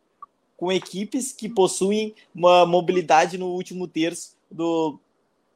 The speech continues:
do campo. Então é uma, é uma Croácia que gosta de cadenciar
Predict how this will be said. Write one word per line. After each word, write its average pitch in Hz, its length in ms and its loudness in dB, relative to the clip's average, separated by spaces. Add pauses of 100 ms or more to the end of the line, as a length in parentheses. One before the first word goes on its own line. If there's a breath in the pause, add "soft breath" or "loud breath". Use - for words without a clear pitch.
(380)
do 151 200 -4
campo. 139 360 2 (160)
Então 135 460 2
é 151 60 4
uma, 147 340 -2
é 147 60 -4
uma 147 160 -6
Croácia 147 440 -4
que 165 80 -20
gosta 156 440 -4
de 151 120 -18
cadenciar 156 720 -6